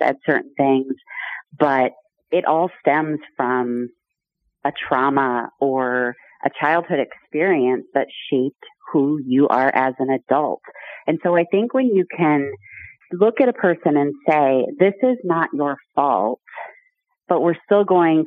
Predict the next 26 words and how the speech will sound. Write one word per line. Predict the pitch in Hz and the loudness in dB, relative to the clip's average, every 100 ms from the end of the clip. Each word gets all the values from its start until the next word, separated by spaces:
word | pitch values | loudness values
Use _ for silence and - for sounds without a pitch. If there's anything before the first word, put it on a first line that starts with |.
| - | -2
to | 165 147 135 | 0 0 0
understand | 147 143 139 - - 139 139 156 | -2 -2 -4 -6 -2 2 2 4
it, | 202 226 - - - - | 2 2 -2 -20 -16 -4
and | 147 | -2
we're | 139 | 0
going | 139 135 | 0 0
to | 135 - | -2 0
heal | 156 175 | 2 4
it, | 233 240 - | 2 2 0
and | 151 | 0
we're | |
going | 143 147 147 | 2 2 2
to | |
move | 147 139 - - | 2 0 -2 0
forward | 208 208 156 131 | 2 4 2 2
with | 123 117 | 2 2
it." | - 127 120 - - - - | 2 2 0 -4 -18 -16 -2
Yes, | 165 202 240 247 | 4 4 4 2
it's | 214 - - - | 0 -2 -14 -4
tough. | 208 135 110 - | -2 0 -2 -4
I'm | 120 131 | -4 0
not, | 147 143 - | 0 0 -2
I've | 147 147 143 | -2 -2 -6
never | 160 175 175 165 151 156 | -2 2 2 2 0 0
<laughs> | |
ever | 185 - - 156 | -2 -2 -4 -4